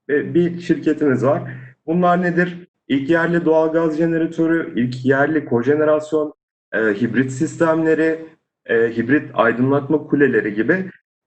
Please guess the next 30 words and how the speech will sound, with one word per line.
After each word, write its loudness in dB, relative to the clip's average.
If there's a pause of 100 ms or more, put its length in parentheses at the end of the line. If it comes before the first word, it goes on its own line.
(100)
e, 0
birçok, 0
e, 2
Türkiye'de 0
ilki -2
başarmıştır. 0 (360)
E, 0
iki 0
bin 4
on 2
yedi 0
yılında 2
ikinci 0
fabrikamız 0
açıldı, 0
e, -2
Kocaeli'de 0 (380)
ve 0
iki 0
bin 0
on 2
sekize 0
geldiğimizde 2
artık 0 (280)
yüz 0
otuzdan 2
fazla 0
ülkeye 2
düzenli 0
ihracat 0